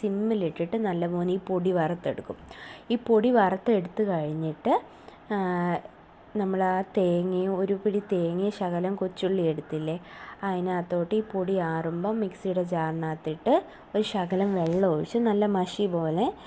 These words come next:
ഇത് അരച്ചെടുക്കാം. ഇത് അരച്ചെടുത്തിട്ട് നമുക്ക്, ആ, ഇതിനകത്തോട്ട് ചേർത്ത് കൊടുക്കാം. അപ്പം മുരിങ്ങയ്ക്ക ഇട്ട് കൊടുക്കുന്നുണ്ട്,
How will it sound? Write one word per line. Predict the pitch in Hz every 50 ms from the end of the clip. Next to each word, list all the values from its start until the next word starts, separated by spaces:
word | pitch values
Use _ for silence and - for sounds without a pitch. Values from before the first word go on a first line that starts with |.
| - - - -
ഇത് | - 202 202 190
അരച്ചെടുക്കാം. | 175 175 175 - - 165 - - - - - - - - - - - - - - - - - - - - -
ഇത് | 247 233
അരച്ചെടുത്തിട്ട് | 208 180 165 175 180 180 180 170 165 170 - 180 175 175 214 220 220
നമുക്ക്, | 202 180 175 175 175 185 233 302 - - - - - - - - - - - -
ആ, | 208 196 190 185 180 185 185 185 180 190 208
ഇതിനകത്തോട്ട് | 214 202 185 175 170 180 175 170 190 180 190
ചേർത്ത് | 180 170 160 165 - -
കൊടുക്കാം. | 165 160 165 170 180
അപ്പം | 175 175 - 202 202 - - - 196
മുരിങ്ങയ്ക്ക | 202 190 175 196 196 208 208 202 208 - 233 233 220 202
ഇട്ട് | - - 190
കൊടുക്കുന്നുണ്ട്, | 190 180 180 175 - 180 175 175 180 175 180 180 190 240 320 349